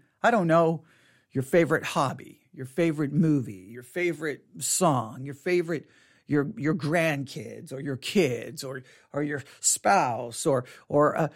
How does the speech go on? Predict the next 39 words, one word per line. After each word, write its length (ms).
a 60
favorite 480
book? 480
Like, 180
what, 180
what 220
is 300
it 120
that 160
really 320
gives 420
you 400
that 260
feeling 560
and 160
emotion? 640
And 140
why 340
d-, 140
are, 220
are 140
those 280
feelings 400
and 100
emotions 540
greater 480
than 140
your 120
feelings 500
or 180
emotions 460
when 100
it 100
comes 240
to 100
the 100
things 340
of 100
God? 400